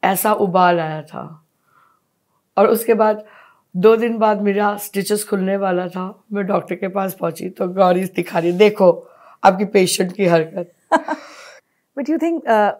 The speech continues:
Speaker 2: उस मैडनेस ने आपको बचाया है, इसी पागलपन ने?
Speaker 1: हाँ, एक टाइम होता है कि जब आप ना सोचते हो कि अच्छा, माँ बाप के लिए जी लें, अच्छी डॉटर बनना है मुझे,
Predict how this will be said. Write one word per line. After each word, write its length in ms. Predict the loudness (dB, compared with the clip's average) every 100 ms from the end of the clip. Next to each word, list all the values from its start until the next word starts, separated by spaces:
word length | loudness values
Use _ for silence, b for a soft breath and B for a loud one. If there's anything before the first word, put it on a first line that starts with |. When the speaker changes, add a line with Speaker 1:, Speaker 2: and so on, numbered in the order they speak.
| _
Speaker 2:
उस 340 | -8 -6 -4 -2
मैडनेस 520 | 0 0 0 -4 -2
ने 300 | -2 -2 -6 b b b b _ -10
आपको 560 | -10 -8 -2 -2 -2 -6 _ _ _ -14
बचाया 440 | -8 -6 -6 -6 -8
है, 200 | -12 -18 _ _ _ _
इसी 220 | -12 -10 -4
पागलपन 520 | -2 -2 -6 -8 -12
ने? 240 | -12 -16 -20 -6
Speaker 1:
हाँ, 560 | 4 4 4 0 _ _ _ _ _ _ _ _ 0
एक 240 | 2 2 2
टाइम 220 | 4 4
होता 280 | 2 2 0
है 60 | -2
कि 140 | -2
जब 200 | -2 0
आप 200 | -2 -4
ना 100 | -6
सोचते 420 | -4 -4 -4 -4
हो 80 | -4
कि 320 | -4 -4 -4
अच्छा, 280 | -6 -8 -6
माँ 200 | -2 -2
बाप 240 | -2 -4 -6
के 60 |
लिए 120 | -6 -6
जी 180 | -4
लें, 280 | -6 -6 -10 _ _ -6
अच्छी 340 | -4 -2 -4 0
डॉटर 440 | 0 0 -4 -6
बनना 320 | -6 -10 -12
है 60 | -14
मुझे, 260 | -18 -20